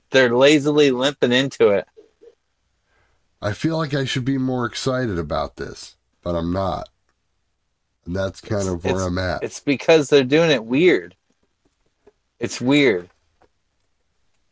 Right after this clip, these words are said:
Speaker 2: You're telling me. That's why I said he should,
Speaker 1: So
Speaker 2: he shouldn't have not been on the show last week.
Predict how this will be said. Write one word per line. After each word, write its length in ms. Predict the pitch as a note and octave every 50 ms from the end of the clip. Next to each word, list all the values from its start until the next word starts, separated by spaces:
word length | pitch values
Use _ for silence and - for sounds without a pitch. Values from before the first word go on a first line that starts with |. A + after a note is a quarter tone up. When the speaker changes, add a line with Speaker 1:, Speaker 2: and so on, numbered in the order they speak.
| _ _ _ _ _ _ _ _ _
Speaker 2:
You're 100 | - G2 G2
telling 380 | - - C3 C#3 D3+ D#3 D3+
me. 300 | D#3 E3 F3 F3 D3 A#2+ - _ _ _ _
That's 260 | - - G2 F#2+ -
why 220 | - A#2+ A#2+ B2 C3
I 40 | C3
said 220 | - - C#3+ C3+
he 80 | C3+ B2+
should, 80 | - - B2+
Speaker 1:
So 180 | A#2+ A#2 A2+ G#2+
Speaker 2:
he 160 | A2+ A#2 A#2
shouldn't 360 | A2+ - - C#3 C#3 - B2
have 260 | B2+ A#2 A2 G#2+ A2 - _
not 360 | - G2 A2 A#2 A#2+ - -
been 160 | A2 B2 A#2+
on 160 | B2 B2 B2 B2
the 60 | A#2+
show 280 | A#2 - C#3 C3+ C#3
last 440 | C3+ B2 A2 G#2 G2+ G2 F#2+ - -
week. 360 | G2+ G2+ G#2 G#2+ - - -